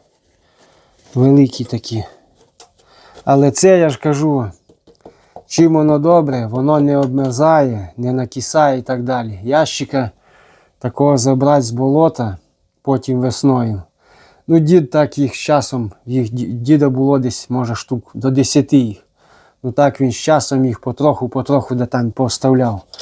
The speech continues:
А ці, звісно, забирав, бо це тоді був дефіцит. Спочатку ніхто не догадався, потім вже як догадались, то всі мусорники оце пособирали ці. Це навіть не тазик, це якась виварка була, чи що воно.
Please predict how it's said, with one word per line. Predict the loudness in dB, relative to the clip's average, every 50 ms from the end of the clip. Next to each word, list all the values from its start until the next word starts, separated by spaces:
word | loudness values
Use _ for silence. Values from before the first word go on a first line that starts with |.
| -20 -20 -20 -12 _
А | -6 -4
ці, | -2 2 4 4 4 4
звісно, | 2 0 -2 -2 -2 -4 -4 -2
забирав, | -2 -2 0 0 2 2 2 2 0 -2
бо | -6 -8
це | -10 -2 0 2 2 2 0 -4 _ _ -20 -20 -20 _ _ _ _ -18 -8
тоді | -6 -4 0 2 2 2
був | 2 2 0 0
дефіцит. | 0 -2 -2 -2 -2 -4 -4 0 2 2 2 2 0 -6 -20 _ _ _ _ _ _ _ _ _ _ _ _ _ _ _ _ _ _
Спочатку | _ -20 _ -8 -8 -2 0 2 2 2 0 -2 -2 0
ніхто | 0 0 0 -2 _ 0 2 2
не | 2 2
догадався, | 0 0 0 0 0 2 4 4 4 2 0 -2 -10 -8
потім | -8 -8 -6 -6 -6 -6
вже | -4 -4
як | -4 -4 -2
догадались, | -2 -2 -2 -2 0 2 2 2 2 0 -2 -4 -4
то | -4 -4
всі | -4 -4 -6 -2 0 2
мусорники | 2 2 2 0 0 -2 -2 0 -2 -4 -2 -2 -4 -4
оце | -2 -4 -6 -6
пособирали | -6 -6 -6 -4 -4 -2 0 2 2 2 2 2 0 -2
ці. | -6 -6 -8 -8 -8 -10 _ -20 -20 _ _ _ _ _ _ _ _ _ -18
Це | -6 -2 0
навіть | 2 2 2 2 2 0 0 0
не | -2 -2
тазик, | 0 0 2 2 2 2 -2 -6 -8
це | -8 -6 -6 -6
якась | -6 -6 -6 -8 -8 -8 -12 -12 -6
виварка | -4 -2 0 0 -2 -2 -4 -6 -6 -6
була, | -6 -4 -4 -4 -6
чи | -6 -8 -6
що | -2 0 0
воно. | 0 0 -2 -2 -4